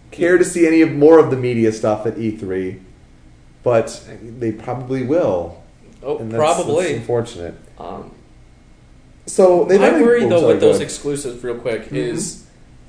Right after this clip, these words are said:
Speaker 2: I just have this sinking pit in my stomach that it's just gonna be, like, thirteen new shooters.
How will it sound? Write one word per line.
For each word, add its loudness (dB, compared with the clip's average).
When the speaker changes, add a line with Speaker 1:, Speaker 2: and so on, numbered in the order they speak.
Speaker 2:
I -12
just -6
have 0
this -4
sinking -4
pit -2
in -4
my -4
stomach -4
that 2
it's -4
just -8
gonna -6
be, -4
like, -4
thirteen 2
new -4
shooters. -6